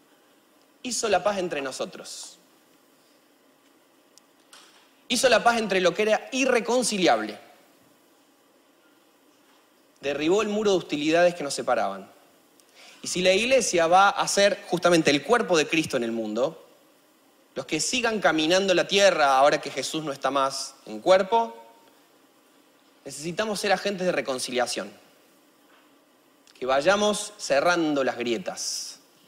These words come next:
Y antes de animarnos a cerrar las grietas que hay allá afuera, que son un montón, me parece que está buenísimo animarnos a cerrar las grietas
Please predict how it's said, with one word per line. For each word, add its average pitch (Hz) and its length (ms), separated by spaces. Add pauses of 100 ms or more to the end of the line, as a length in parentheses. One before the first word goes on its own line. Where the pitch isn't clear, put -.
(720)
Y 190 120
antes 277 280
de 185 480
animarnos 180 600
a 139 80
cerrar 151 380
las 165 140
grietas 165 480
que 151 120
hay 151 120
allá 139 180
afuera, 151 360
que 120 80
son 143 180
un 147 100
montón, 135 520 (320)
me 120 80
parece 156 240
que 147 80
está 156 140
buenísimo 147 480
animarnos 131 460
a 120 60
cerrar 123 340
las 127 120
grietas 139 560